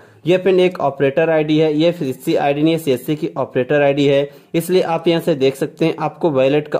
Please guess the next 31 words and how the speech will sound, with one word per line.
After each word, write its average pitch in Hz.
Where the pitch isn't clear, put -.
ऑप्शन 127
शो 151
नहीं 123
कर 117
रहा 113
है। 107
ये 190
चीज़ 190
फ्रेंड 185
जो 185
मैं 185
आपको 180
बताने 151
वाला 165
हूँ, 165
सीएससी 156
आईडी 151
और 143
ऑपरेटर 139
आईडी 147
आप 151
दोनों 127
से 156
कर 127
सकते 120
हैं। 110
जैसे 165
यहाँ 196
से 190
आएंगे 175
फ्रेंड, 180